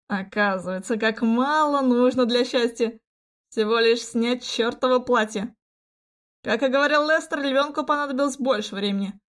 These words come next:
чтобы снова стать собой. На его голове вместо рыжих волос теперь была густая грива, а черты лица напоминали кошачьи.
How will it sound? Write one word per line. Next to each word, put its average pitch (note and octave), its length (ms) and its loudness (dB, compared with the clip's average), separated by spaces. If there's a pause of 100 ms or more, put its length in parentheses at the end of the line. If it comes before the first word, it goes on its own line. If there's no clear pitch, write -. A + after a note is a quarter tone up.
(200)
чтобы G#3+ 380 -2
снова A#3+ 480 0
стать G#3+ 320 -2
собой. G3+ 460 -4 (920)
На G#3 140 -4
его C#4 180 4
голове D#4 400 0
вместо C4+ 380 -2
рыжих C#4+ 300 -4
волос D4+ 380 -2 (340)
теперь B3+ 320 -2
была C4+ 240 2
густая C4+ 480 0
грива, A3+ 400 -4 (560)
а F#3+ 80 -8
черты G#3+ 340 0
лица A#3+ 340 0
напоминали A#3+ 640 2
кошачьи. B3+ 640 -6